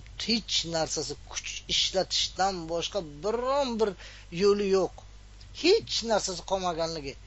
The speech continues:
O'zbekistonda ahvol juda og'ir. Butun mana shu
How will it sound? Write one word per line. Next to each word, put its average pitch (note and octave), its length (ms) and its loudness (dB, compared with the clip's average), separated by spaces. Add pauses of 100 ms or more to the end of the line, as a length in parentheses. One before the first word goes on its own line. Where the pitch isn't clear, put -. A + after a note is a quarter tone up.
(360)
O'zbekistonda C3+ 640 -2 (180)
ahvol - 340 -4 (120)
juda C#3 200 -4 (320)
og'ir. D#3+ 400 0 (460)
Butun D3+ 300 -2 (100)
mana F3+ 180 4 (100)
shu G#3+ 80 0